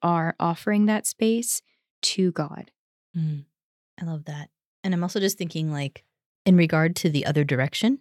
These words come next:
Speaker 1: Mm-hmm.
Speaker 2: like, offering it to God, but then also, like, in regard to the idea of kind of looking outward as well.
Speaker 1: Yes.
Speaker 2: I'm thinking about, you know, we referred to that we often get the question from people, "How do I know it's my voice and not, or God's voice and not my voice?"
Speaker 1: Oh, yeah. One of our most common questions.
Speaker 2: Yeah.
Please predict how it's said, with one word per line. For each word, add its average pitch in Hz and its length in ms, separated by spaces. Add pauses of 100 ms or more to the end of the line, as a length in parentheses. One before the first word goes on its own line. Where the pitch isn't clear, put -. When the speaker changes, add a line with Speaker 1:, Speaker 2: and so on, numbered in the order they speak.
(120)
Speaker 1:
Mm-hmm. 196 320
Speaker 2:
like, 147 200
offering 160 320
it 151 100
to 139 100
God, 143 360
but 151 80
then 147 140
also, 143 280
like, 135 300
in 156 120
regard 143 300
to - 80
the 127 100
idea 143 300
of 135 140
kind 139 180
of 135 140 (880)
looking 165 360
outward 170 340
as 165 160
well. 160 340
Speaker 1:
Yes. 175 480 (720)
Speaker 2:
I'm 185 180
thinking 175 320
about, 147 320 (360)
you 170 80
know, 151 100
we 147 80
referred 151 420
to 156 120
that 143 120
we 135 160
often 151 380
get 143 240
the 143 60
question 139 520
from 139 220
people, 131 560 (160)
"How 147 140
do 147 120
I 143 80
know 135 180
it's 135 200
my 131 140
voice 139 320
and 147 100
not, 139 180
or 151 140
God's 143 320
voice 151 240
and 147 80
not 139 160
my 143 160
voice?" 151 320
Speaker 1:
Oh, 208 60
yeah. 202 180
One 202 180
of 220 100
our 226 80
most 185 240
common 175 280
questions. - 520
Speaker 2:
Yeah. 175 400